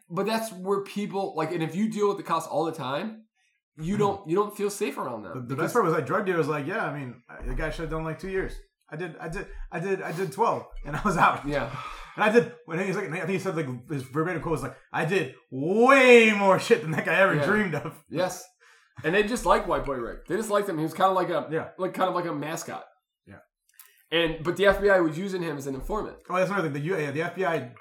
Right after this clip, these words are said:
Speaker 2: kept him out of school to go, to go, to go do, to go do, like, drug shit. And then they, and then they went, then they let him get busted for, like, forty years.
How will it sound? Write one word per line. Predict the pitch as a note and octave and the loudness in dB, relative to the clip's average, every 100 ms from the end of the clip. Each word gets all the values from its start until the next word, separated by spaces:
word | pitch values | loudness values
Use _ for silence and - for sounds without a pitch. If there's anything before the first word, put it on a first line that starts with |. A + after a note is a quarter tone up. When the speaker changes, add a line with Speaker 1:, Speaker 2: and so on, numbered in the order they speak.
| _ | _
Speaker 2:
kept | E3 D#3 | -6 -4
him | F3+ | -6
out | |
of | E3 | -6
school | - E3 C3+ A#2+ | -6 -6 -6 -8
to | B2+ | -8
go, | C#3 B2 | -6 -8
to | - C#3+ | -6 -4
go, | D3+ C3+ - - - - - - | -2 -4 -8 -16 -18 -8 -8 -2
to | |
go | D#3+ D#3 | 2 2
do, | C3+ C#3 | 0 -4
to | C#3 | -2
go | D#3+ | 0
do, | D#3 | 2
like, | D3 B2+ | 0 -2
drug | D3+ D#3+ | -2 -2
shit. | D#3+ | -4
And | D3+ | -6
then | E3+ | -4
they, | D#3+ | -4
and | D#3 | -4
then | D#3+ | -4
they | E3 | -4
went, | E3 | -4
then | D3+ | -4
they | E3+ | 0
let | D#3+ E3 | 0 0
him | |
get | D#3+ B2+ | -2 -2
busted | D#3+ - C#3+ | -2 -2 -4
for, | C#3+ | -4
like, | D3 C#3 | -6 -6
forty | E3 E3 D#3+ | -6 -4 -2
years. | D#3+ C3 G#2+ | -4 -4 -10